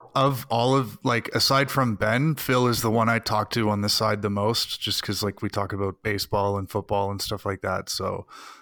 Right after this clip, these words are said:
yeah, we don't actually hate each other, but I do sometimes wonder why. Yeah,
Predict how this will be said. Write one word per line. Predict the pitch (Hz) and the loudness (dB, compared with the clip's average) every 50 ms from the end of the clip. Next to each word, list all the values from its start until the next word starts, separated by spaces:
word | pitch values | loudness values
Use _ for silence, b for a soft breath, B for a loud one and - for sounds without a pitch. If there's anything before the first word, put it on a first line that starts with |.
| B B B | B B B
yeah, | 110 113 | 0 2
we | 120 123 | 2 2
don't | 139 127 113 107 | 2 2 2 2
actually | 104 98 - - 104 90 | 0 -2 -4 -6 -6 -6
hate | 95 95 | -6 -8
each | 95 92 - - | -8 -10 -10 -8
other, | 98 95 90 95 | -8 -8 -8 -8
but | - - 101 95 - - | -8 -8 -8 -6 -4 -2
I | 117 131 | -2 0
do | 127 123 131 127 123 117 107 - 110 107 | 2 2 2 2 2 0 -2 -8 -10 -8
sometimes | - - - 120 113 101 110 107 104 98 101 | -4 -2 0 0 0 0 0 0 -2 -2 -4
wonder | 104 104 101 98 101 101 98 92 - - - - _ _ | -2 -2 -2 -2 -2 -2 -4 -4 -6 -12 -16 -20 _ _
why. | - - 107 101 101 98 95 - - - _ _ b b b b b b b - | -8 -4 -2 0 0 -2 -4 -6 -10 -18 _ _ b b b b b b b -10
Yeah, | - 92 85 - | -6 -6 -6 -8